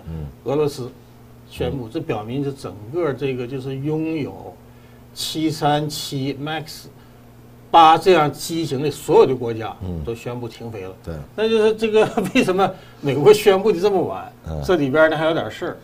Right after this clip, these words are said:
Speaker 2: 这个一个呢，
Speaker 1: 嗯。
Speaker 2: 就是说这个波音公司呢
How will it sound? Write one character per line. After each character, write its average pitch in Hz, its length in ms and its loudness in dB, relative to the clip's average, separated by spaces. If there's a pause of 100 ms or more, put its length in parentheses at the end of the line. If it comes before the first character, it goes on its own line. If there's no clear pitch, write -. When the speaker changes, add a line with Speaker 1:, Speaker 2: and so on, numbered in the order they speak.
(280)
Speaker 2:
这 202 80 0
个 196 60 2
一 175 200 0
个 262 140 4
呢， 226 100 4
Speaker 1:
嗯。 185 140 4
Speaker 2:
就 190 120 2
是 190 60 4
说 175 180 0
这 180 80 2
个 170 240 0 (680)
波 226 160 8
音 214 240 6
公 190 180 2
司 156 280 -6
呢 160 100 -2